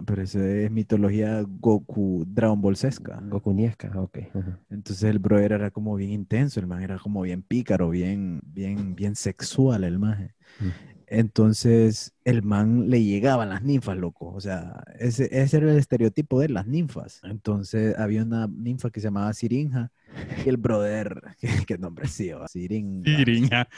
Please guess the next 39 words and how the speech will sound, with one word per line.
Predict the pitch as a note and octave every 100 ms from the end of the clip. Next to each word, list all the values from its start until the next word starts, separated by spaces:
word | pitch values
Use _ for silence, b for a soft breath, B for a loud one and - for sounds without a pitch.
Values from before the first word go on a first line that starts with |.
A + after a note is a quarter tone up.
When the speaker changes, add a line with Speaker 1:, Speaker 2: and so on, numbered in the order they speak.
| B C#3
Speaker 3:
qué | - B2
pedo. | B2 A#2+
Speaker 1:
Siringa, | A#2 A2+ C#3+ A2+ F#2+ E2 G2+
o |
Speaker 2:
Siringa. | G#2 F#2+ F#2
Speaker 1:
Sirinja, | G2+ C3 C3+ A2+ F2+
no | A#2+
sé. | - - - _ b b
Entonces, | A#2 G2+ A2+ A2 A#2 A#2
el | A2+
brother | G#2 G#2+ G#2+ G#2+
le | G#2+
dijo, | G#2+ G#2+ - -
"Hey, | D3
muchacha, | A#2 G#2+ - C#3+ - A#2
fíjate | A#2+ A#2
que | A2+
usted | - A2+
me | G#2
gusta." | F#2 A#2+ - - G#2 G#2+ _ -
Y | A#2
ella | A2+
le | A2+
dijo, | A2 G#2 F#2 - _ _
"Nah, | B2
hombre, | A2 G#2+
pero | A2+
usted | A2 A2
tiene | A2+ G#2
los | G2+
dientes | G#2 F#2+
chuecos, | F#2 F#2+ G2 F#2+
papi. | F#2+ E2+ F#2+ - _ _ _
Y | A2
además | A2 A2
es | B2
mitad | A#2+ A#2 A#2+
cabra, | C3+ E3 D3
imagínese. | A#2 A#2 D#3+ F#3 C#3+ C3